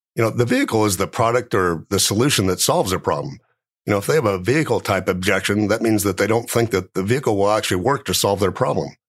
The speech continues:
You know, for example, our company Sales Devil does cold calling and lead generation, amongst other things. And if someone doesn't believe that cold calling is an effective way to generate business, that's a vehicle-related objection. You know, I believe that it's a false belief, as we've proven over twenty plus years that it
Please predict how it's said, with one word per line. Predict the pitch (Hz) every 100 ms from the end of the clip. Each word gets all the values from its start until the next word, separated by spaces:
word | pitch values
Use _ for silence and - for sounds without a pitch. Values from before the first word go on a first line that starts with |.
| _ _ _ _ _ _
You | 107
know, | 101
for | - 101
example, | 92 104 107 107 98
our | 117 101 -
company | - 95 110
Sales | 143 139
Devil | 101 90 92
does | 95 87 - -
cold | 117 107
calling | 104 98 107
and | 98 98
lead | 127
generation, | 107 92 90 -
amongst | 90 85
other | 104 95
things. | 92 78 73 - _ _ _ _ -
And | 107
if | 95
someone | 170 147
doesn't | 104 107 98
believe | 104 123 104
that | 95 -
cold | - 135
calling | 113 107 107 98
is | 92
an | 92
effective | - 113 104
way | 98
to | 95
generate | 82 101 98 87
business, | 120 147 101 104 - _ _ _ _
that's | 160 135
a | 101 -
vehicle-related | 120 185 - 95 90 87 85
objection. | 80 82 82 - 71 - _ _ _ _ _ _
You | 92
know, |
I | 90 147
believe | 127 101 95
that | 82
it's | 87
a |
false | - 104 104
belief, | - 95 139 -
as | 90 82 -
we've | 95 90 -
proven | 147 135
over | 95 95
twenty | 87 - 104
plus | 95 98 -
years | 95 98 104
that | 95
it | 90